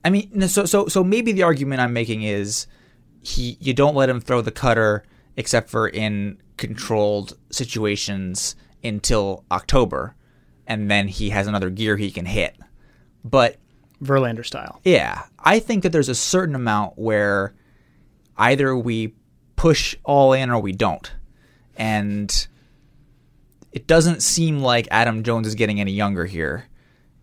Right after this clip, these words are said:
Speaker 1: Uh, the Manny Machado, uh, contract is on the horizon.
Speaker 2: Well, this gets into
Speaker 1: Uh,
Speaker 2: a whole other depressing line of
Speaker 1: <laughs> well,
Speaker 2: conversation.
Speaker 1: so, so, so, you know, we have, we have a window here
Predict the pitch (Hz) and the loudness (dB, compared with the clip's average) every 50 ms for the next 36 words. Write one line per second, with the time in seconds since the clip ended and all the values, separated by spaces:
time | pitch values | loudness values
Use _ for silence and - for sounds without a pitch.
0 | _ _ - - 95 98 95 90 90 90 - 104 104 110 104 101 98 92 - 117 | _ _ -6 -2 -2 0 0 0 0 -2 -4 -4 -4 -4 -4 -4 -4 -4 -4 -2
1 | 120 131 135 131 127 120 113 - - 127 113 113 113 113 110 107 107 104 104 101 | 0 0 0 0 0 -2 -2 0 2 4 4 4 4 4 4 4 4 2 0 -2
2 | - - _ _ _ _ - 92 95 95 92 92 90 90 85 80 78 73 67 - | -6 -10 _ _ _ _ -6 -4 -2 -2 0 0 0 -2 -2 -2 -4 -4 -6 -10
3 | - - - _ _ _ - - 135 135 127 120 - - 110 101 95 92 - - | -12 -18 -20 _ _ _ -8 -2 0 0 0 0 0 0 2 2 0 -2 -4 -6
4 | - - - - _ _ _ - 120 123 120 120 117 117 113 107 104 107 101 101 | -8 -8 -8 -12 _ _ _ -6 -2 0 2 2 2 2 2 0 0 0 0 2
5 | 98 95 92 87 73 67 - - - - - - - _ _ _ _ _ - - | 2 2 0 -2 -4 -8 -12 -14 -16 -18 -18 -20 -20 _ _ _ _ _ -18 -10
6 | - 143 131 127 139 131 - - 135 120 110 104 98 95 92 95 101 104 - 165 | -6 -4 -4 -2 -2 -4 -2 0 0 2 2 4 2 2 2 2 4 4 4 6
7 | - - 120 113 113 110 120 113 - 127 123 - - 131 127 135 135 131 135 151 | 6 6 6 4 2 -2 -6 -8 -8 -8 -8 -6 -6 -8 -6 -6 -6 -6 -6 -4
8 | 156 147 - - 320 381 339 247 - - 320 156 147 - 403 359 349 - - 381 | -4 -4 0 4 6 8 8 8 6 6 4 4 4 6 4 4 4 4 4 6
9 | 370 392 403 269 - 311 320 330 339 226 247 262 330 277 247 277 294 294 285 262 | 6 6 4 4 2 4 4 4 6 6 6 6 6 6 6 6 6 6 4 4
10 | 269 247 254 277 262 254 240 202 247 294 302 247 190 170 143 131 113 131 117 110 | 4 4 4 6 6 6 4 4 4 2 4 6 6 8 6 6 4 2 2 2
11 | 113 120 139 | 2 2 0